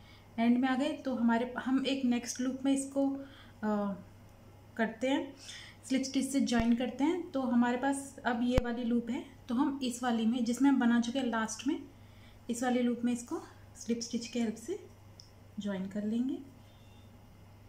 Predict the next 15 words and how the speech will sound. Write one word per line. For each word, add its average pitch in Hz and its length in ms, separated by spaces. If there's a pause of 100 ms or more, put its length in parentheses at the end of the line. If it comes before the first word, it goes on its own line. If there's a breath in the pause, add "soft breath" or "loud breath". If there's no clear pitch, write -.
(680)
Same 240 220
वही 233 120
step 240 320
follow 226 220
करना 233 280
है, 320 120 (600 loud breath)
बस 226 260
ये 240 220
इस, - 300 (340)
इस 214 180
वाले 220 220
में 294 180
फिर 294 220
हम 311 280
पांच 247 300